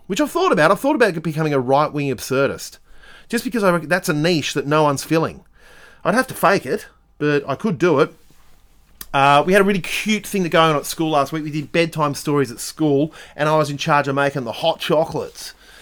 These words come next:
So I was stuck in a prefab building. Oh, not really a prefab. I was just stuck in the, the nursery kitchen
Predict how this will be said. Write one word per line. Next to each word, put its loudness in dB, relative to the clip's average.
So -2
I 2
was -2
stuck -4
in -2
a -4
prefab 0
building. 0
Oh, -2
not 0
really 0
a -8
prefab. -4
I 2
was 0
just -6
stuck -2
in -4
the, -6
the -6
nursery -2
kitchen -8